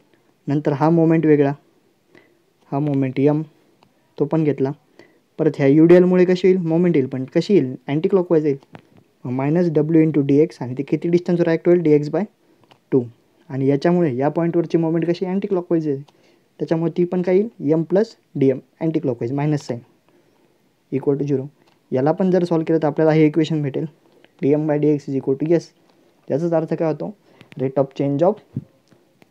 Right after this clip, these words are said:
bending moment is equal to shear force at that section. ठीक आहे, आता पहा जे आपण मी आधी, या आधी सांगितलं होतं की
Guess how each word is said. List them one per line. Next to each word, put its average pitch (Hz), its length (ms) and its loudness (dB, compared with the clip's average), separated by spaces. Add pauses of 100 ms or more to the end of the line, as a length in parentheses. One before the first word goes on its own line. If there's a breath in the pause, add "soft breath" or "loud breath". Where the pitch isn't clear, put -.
(180)
bending 147 320 0
moment 147 300 -2
is 143 140 -4
equal 135 300 -4
to 175 80 -2 (1120 soft breath)
shear 151 340 2 (120)
force 170 240 2
at 127 180 -8
that 170 320 -4
section. 135 320 -8 (1200)
ठीक 196 140 2
आहे, 208 80 0 (2500)
आता 160 140 0
पहा 175 160 0 (1300)
जे 170 180 4
आपण 175 240 2
मी 170 160 4
आधी, 160 240 2
या 160 140 4
आधी 165 180 2
सांगितलं 147 300 -6
होतं 127 120 -10
की 160 240 -10